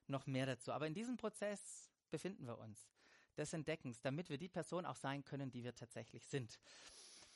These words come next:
Identifizieren. Äh, Identifikation, das war ein Wort, das ich ein paar Mal jetzt gebraucht habe. Und wenn wir die Schreiber des Neuen Testamentes angucken oder ins Neue Testament da reingucken,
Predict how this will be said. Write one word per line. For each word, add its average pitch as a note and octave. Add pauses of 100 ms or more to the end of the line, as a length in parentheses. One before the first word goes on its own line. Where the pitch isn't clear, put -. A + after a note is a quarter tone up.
(540)
Identifizieren. F3+ (1000)
Äh, D#3
Identifikation, F#3+
das C3+
war D#3
ein D3+
Wort, D#3+
das E3+
ich D#3
ein D#3
paar D#3
Mal E3
jetzt C#3+
gebraucht D3
habe. D3
Und D3+
wenn E3
wir E3+ (380)
die E3+
Schreiber G#3
des F#3
Neuen G#3+
Testamentes E3
angucken D3+
oder D3
ins D3
Neue F#3
Testament D#3+
da C#3
reingucken, C3